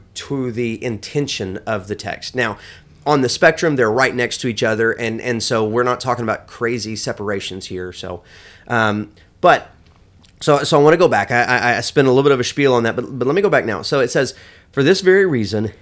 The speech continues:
make every effort to add to your faith goodness." So when we're talking about these, um, these virtues, it's really easy to jump right into goodness because it, that's what it's saying. Like, like the first virtue that we should jump into is, is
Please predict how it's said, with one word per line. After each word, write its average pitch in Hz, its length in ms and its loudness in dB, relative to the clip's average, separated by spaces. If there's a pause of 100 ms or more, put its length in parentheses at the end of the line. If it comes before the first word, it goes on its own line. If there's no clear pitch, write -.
(160)
make 113 200 -2
every 151 300 2
effort 135 340 -2
to 123 140 -4
add 123 260 0
to 143 100 -6
your 123 180 2
faith 107 320 -2
goodness." 92 480 -6
So 135 160 0
when 135 100 2
we're 120 80 0
talking 151 380 0
about 110 260 -2
these, 101 560 -8
um, 95 380 -10
these 98 160 -12
virtues, 92 640 -4 (960)
it's 147 200 -4
really 170 300 2
easy 151 300 -2
to 123 100 -6
jump 120 340 2
right 120 160 2
into 123 180 0
goodness 147 320 0
because 147 220 -2
it, 131 100 2
that's 143 140 -2
what 196 80 2
it's - 100 0
saying. 185 220 0
Like, 110 180 -6
like 120 140 -4
the 127 60 -4
first 220 240 2
virtue 202 240 0
that 165 60 0
we 151 100 -2
should 135 160 -6
jump 127 200 0
into 131 440 0
is, 110 580 -2
is 107 480 -8